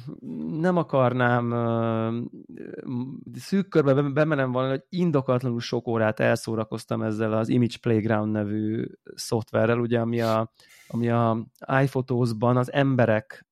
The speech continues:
ö, tehát a, akik ugye benne vannak, akikről sok fotó készül, a-, azok fotók alapján tud generálni ilyen A I avatárokat, ö, mármint azok alapján és a promptjaid alapján.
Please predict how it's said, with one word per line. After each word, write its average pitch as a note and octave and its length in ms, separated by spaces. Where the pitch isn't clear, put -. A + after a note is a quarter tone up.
ö, - 100
tehát - 180
a, A2+ 200
akik A#2 260
ugye A#2 120
benne A#2+ 260
vannak, G#2+ 320
akikről A2+ 300
sok B2 200
fotó A2 280
készül, A2+ 580
a-, B2+ 240
azok B2+ 240
fotók C3 520
alapján B2 540
tud A#2+ 200
generálni A#2 560
ilyen A#2 420
A A2 480
I - 160
avatárokat, A2 920
ö, A#2 100
mármint C3 240
azok D3 220
alapján D3+ 240
és C#3 80
a D3 60
promptjaid B2+ 480
alapján. A#2 560